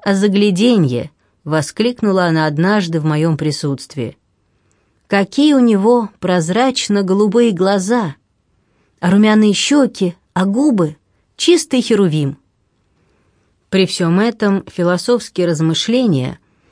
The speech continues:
и безудержный оптимизм, достойный Платона и способный рассеять любой мрак в твоей душе. Этот молодой человек просто гипнотизёр. Самой мелодией своего голоса,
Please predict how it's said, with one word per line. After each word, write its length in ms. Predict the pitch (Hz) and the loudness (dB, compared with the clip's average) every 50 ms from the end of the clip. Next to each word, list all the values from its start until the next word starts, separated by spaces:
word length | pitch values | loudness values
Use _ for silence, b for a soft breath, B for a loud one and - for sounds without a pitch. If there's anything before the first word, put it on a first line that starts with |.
| _ _ _ _ - | _ _ _ _ -6
и 120 | 170 165 | -4 -2
безудержный 760 | 160 160 175 165 165 214 226 202 165 165 156 147 147 151 147 139 | 0 0 0 0 0 0 0 0 0 0 0 0 0 0 0 -2
оптимизм, 760 | 131 - - 156 143 143 151 180 208 214 185 151 151 143 - - | -4 -6 -4 -2 0 0 2 2 2 0 0 -2 -4 -4 -4 -4
достойный 640 | 139 - 139 - - - 156 147 143 139 135 127 | -4 -4 -4 -4 -6 -4 -4 -2 -2 -2 -2 -4
Платона 640 | 131 - 139 139 143 - - 240 254 240 214 196 185 - | -4 -4 -4 -4 -2 -2 -2 0 0 0 0 0 -2 -4
и 80 | - 156 | -8 -12
способный 680 | - - - 170 165 - 240 247 240 214 202 185 165 | -10 -8 -6 -6 -4 -2 -2 0 0 2 0 0 0
рассеять 640 | 156 151 151 - - - 220 220 208 190 170 - - | 0 -2 -4 -6 -6 -4 -2 0 0 -2 -2 -6 -8
любой 400 | - 156 156 151 156 165 185 185 | -6 -4 -4 -4 -2 0 0 0
мрак 480 | 170 156 147 147 175 180 170 156 - - | 2 0 0 0 0 0 -2 -2 -6 -12
в 60 | - | -16
твоей 400 | - 143 143 143 143 143 147 147 | -8 -4 -4 -2 -2 -2 -2 -2
душе. 500 | 139 143 139 139 - - 135 117 120 160 - _ _ _ _ _ _ _ _ _ _ _ _ _ _ _ _ _ _ _ _ _ _ _ _ | -2 -4 -6 -6 -8 -8 -8 -10 -10 -12 -18 _ _ _ _ _ _ _ _ _ _ _ _ _ _ _ _ _ _ _ _ _ _ _ _
Этот 320 | - 220 214 220 202 - - | -4 -2 -2 -2 -2 0 0
молодой 400 | 185 185 190 190 185 196 196 190 | 0 0 0 2 2 0 0 0
человек 600 | - - 202 196 208 240 262 247 247 - - - _ | -2 -2 -2 0 0 0 0 -2 -2 -8 -14 -12 _
просто 580 | - 202 226 226 - - _ 202 202 202 185 - _ _ _ | -4 -2 -2 -2 -6 -6 _ -2 -2 -2 -2 -6 _ _ _
гипнотизёр. 920 | - 156 175 175 170 180 180 165 - - 185 165 156 208 214 196 147 143 143 _ _ _ _ _ _ _ _ _ _ _ _ _ _ _ _ _ _ | -4 -2 -2 0 0 0 -2 -2 -2 -4 -6 -2 0 0 0 0 0 -2 -8 _ _ _ _ _ _ _ _ _ _ _ _ _ _ _ _ _ _
Самой 480 | - - - 202 208 226 247 262 254 - - | -8 -2 0 2 2 4 4 2 2 0 0
мелодией 760 | 170 180 190 190 196 220 233 233 208 160 151 156 151 - - | 0 2 2 2 2 2 2 2 2 2 0 0 0 0 -4
своего 420 | - - - 170 160 151 156 156 | -8 -4 -2 -2 -2 0 -2 -4
голоса, 760 | 170 175 226 247 247 214 165 143 - - - 123 117 135 | -2 -2 0 0 0 0 0 -2 -4 -6 -10 -10 -10 -10